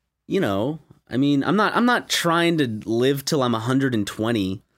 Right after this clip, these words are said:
I'm not wanting to be, like, a decrepit, like, old man who doesn't know what's going on. I don't wanna be, there comes a point where quality of life is important, and I get that,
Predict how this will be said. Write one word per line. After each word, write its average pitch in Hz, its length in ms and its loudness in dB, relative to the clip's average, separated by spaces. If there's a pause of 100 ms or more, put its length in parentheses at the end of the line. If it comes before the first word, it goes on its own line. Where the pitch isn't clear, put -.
(140)
I'm 135 100 0
not 175 220 0
wanting 143 360 2
to 135 60 2
be, 131 180 2
like, 123 180 0
a 127 40 0
decrepit, 120 800 -2 (300)
like, 104 460 -2 (420)
old 123 180 0
man 120 240 2
who 113 80 2
doesn't 117 240 0
know 117 160 2
what's 117 200 -2
going 113 280 0
on. - 80 -4
I 135 120 2
don't 175 140 2
wanna 165 160 2
be, 151 220 0 (340)
there 170 120 0
comes 240 220 2
a 202 60 0
point 170 300 0
where 135 100 2
quality 151 440 2
of 117 100 0
life 113 380 0
is 127 100 0
important, 117 720 -2
and 110 100 -2
I 104 60 0
get 104 280 -2
that, 170 300 -2